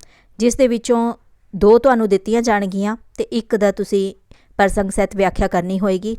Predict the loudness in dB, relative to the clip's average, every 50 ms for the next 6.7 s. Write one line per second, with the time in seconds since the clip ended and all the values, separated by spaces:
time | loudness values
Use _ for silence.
0 | -4 0 0 0 0 0 -2 -2 -4 -4 -4 -6 -6 -4 -2 -4 -2 -2 -4 -6
1 | -4 -6 -8 -6 -4 -4 -4 -4 -2 -4 -4 -4 -6 -12 _ _ _ _ _ -20
2 | -20 -20 -20 _ _ _ _ _ _ -4 2 4 6 6 6 4 4 4 4 4
3 | 2 0 -2 0 0 0 2 0 0 0 2 2 2 2 0 2 2 0 0 0
4 | -2 -6 -4 -2 -2 0 -2 -2 -4 -4 -4 -2 -4 -4 -4 -6 -4 -2 -2 -2
5 | -2 -4 -6 -6 -4 -6 -4 -2 0 0 -2 -2 -2 -6 -4 -4 -4 -6 -6 -6
6 | -6 -8 -8 -8 -10 -14 -18 _ -12 -10 -8 -6 -4 -4